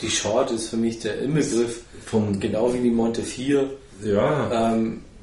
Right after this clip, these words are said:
Speaker 1: von Würze.
Speaker 2: Richtig,
Speaker 1: Ja.
Speaker 2: genau. Also in dem Kontext kann man das sehen. Also sprich, eine Oyo bringt's nicht so in der Würze, eine Royal Corona bringt's nicht so in der Würze und eine D vier auch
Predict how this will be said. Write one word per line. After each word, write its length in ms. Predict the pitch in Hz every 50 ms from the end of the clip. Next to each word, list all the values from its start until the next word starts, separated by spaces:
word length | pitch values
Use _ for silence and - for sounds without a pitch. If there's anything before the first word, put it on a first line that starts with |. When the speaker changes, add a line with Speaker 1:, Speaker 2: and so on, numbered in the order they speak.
| -
Speaker 1:
von 360 | - - - 110 107 104 95 85
Würze. 460 | 101 120 143 147 143 - 107 95 - - - -
Speaker 2:
Richtig, 240 | 123 117 - - -
Speaker 1:
Ja. 240 | 104 107 110 110 110
Speaker 2:
genau. 420 | - 131 135 135 110 - - - - - - - - - - - - - - - -
Also 440 | 113 101 101 110 - - - - 117 123 - - -
in 140 | 139 127 117
dem 220 | 127 143 156 165
Kontext 580 | 165 - 135 123 123 - 127 120 - - - -
kann 140 | - - 107
man 100 | 101 101
das 220 | 98 101 98 - -
sehen. 340 | 120 123 113 104 92 - - -
Also 220 | 101 95 90 87 85
sprich, 400 | - - - - 107 110 104 -
eine 180 | 110 101 92 78
Oyo 300 | 95 113 127 131 113 -
bringt's 340 | - 110 117 123 - - -
nicht 200 | 101 107 104 -
so 540 | - 110 104 110 110 110 113 113 107 98 98 98 95 92 92 90 82 78 82
in 140 | 101 101 98
der 160 | 98 101 98 101
Würze, 480 | 110 113 113 - - 110 107 104 104
eine 200 | 101 101 98 90 85 85 85 87 - - - - - - - - - - - - - - - - - -
Royal 380 | - 98 95 92 92 95 95 92
Corona 540 | 92 - - 98 90 92 101 110 123 117 107
bringt's 380 | 90 95 101 110 107 - - -
nicht 120 | 98 95
so 360 | - 98 101 101 101 101 101 92
in 100 | 92 92 92
der 140 | 92 90 98
Würze 420 | 107 113 110 - - 104 98 - - -
und 160 | 95 95 - - - - -
eine 100 | 87 82
D 160 | 78 - 95
vier 300 | 95 - - 98 95 87 -
auch 300 | 85 92 110 117 -